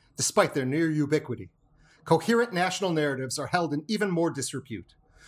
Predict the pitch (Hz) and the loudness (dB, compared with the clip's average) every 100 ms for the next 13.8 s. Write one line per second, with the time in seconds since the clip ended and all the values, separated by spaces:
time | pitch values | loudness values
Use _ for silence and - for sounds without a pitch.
0 | - 160 - 196 202 202 180 165 127 160 | -4 0 2 2 2 2 -2 -4 -2 -2
1 | 165 165 165 160 160 156 - 180 151 147 | 0 -2 0 0 -2 -4 -4 -2 -2 -2
2 | 165 180 139 123 135 127 - 123 - 107 | -2 0 -2 -4 -6 -6 -4 -4 -6 -10
3 | - - - - - 175 - 226 214 175 | -10 -14 -20 -6 0 0 0 0 -2 0
4 | 170 156 - 202 208 208 - 196 185 185 | 0 0 0 -2 0 -4 -2 -2 -2 -4
5 | 185 156 - 180 185 190 165 147 147 143 | -2 -2 -2 -4 -2 -2 -2 -4 -6 -8
6 | - 135 - - 98 - _ _ - - | -4 -4 -4 -12 -16 -20 _ _ -20 -2
7 | 147 165 - 208 196 190 180 131 147 185 | 0 2 0 2 2 2 0 -2 2 2
8 | 208 - 185 107 - _ _ _ 240 247 | 2 -2 -4 -4 -10 _ _ _ 0 2
9 | 247 233 226 175 135 131 160 165 - 233 | 2 4 2 0 0 0 0 -2 -2 0
10 | 226 208 - 190 165 117 - - _ 160 | 0 0 -2 0 0 -2 -6 -12 _ -2
11 | 156 170 175 196 180 156 220 202 127 117 | 0 2 0 0 -2 2 4 4 -2 -4
12 | 131 - 208 196 147 143 143 135 131 127 | -6 0 0 0 -2 -2 -2 -2 -4 -4
13 | 135 127 135 120 110 113 104 - | -4 -4 -6 -6 -6 -10 -10 -12